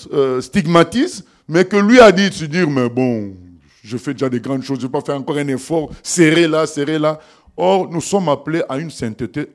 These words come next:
à cent pour cent. Donc, on ne doit pas négliger les petites choses. J'ai mal parlé, j'ai été impoli, j'ai été hautain, on m'a félicité, je n'ai pas rendu gloire à Dieu. Ah ben, c'est pas grave.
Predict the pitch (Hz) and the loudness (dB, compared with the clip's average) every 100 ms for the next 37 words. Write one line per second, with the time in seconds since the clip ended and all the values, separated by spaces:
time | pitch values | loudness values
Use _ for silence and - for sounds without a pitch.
0 | - 113 - 127 107 90 139 - _ _ | -14 -12 -10 -10 -12 -16 -18 -18 _ _
1 | _ _ _ 110 - 117 131 131 208 185 | _ _ _ -16 -12 -6 -4 -2 -2 -4
2 | 135 131 123 190 156 - 160 - 147 156 | -4 -4 0 0 0 -4 -14 -8 -4 -4
3 | 151 _ _ 120 147 143 139 127 120 135 | -6 _ _ -6 0 0 0 -4 -4 -4
4 | 139 117 147 127 143 131 127 127 143 135 | -6 -4 -4 -4 -8 -6 -4 -2 -2 -4
5 | 139 135 143 135 123 123 143 147 _ _ | -4 -2 0 0 0 -2 -4 -6 _ _
6 | _ _ 131 143 165 - 139 135 - 135 | _ _ -4 2 2 2 2 2 -2 -4
7 | - 160 190 - _ - 131 151 147 165 | 2 2 2 -6 _ -4 2 4 6 6
8 | 147 143 156 160 151 135 127 135 123 120 | 6 2 4 6 6 4 2 2 2 -2
9 | 120 107 120 113 120 117 95 | -4 -2 -2 0 0 -2 -4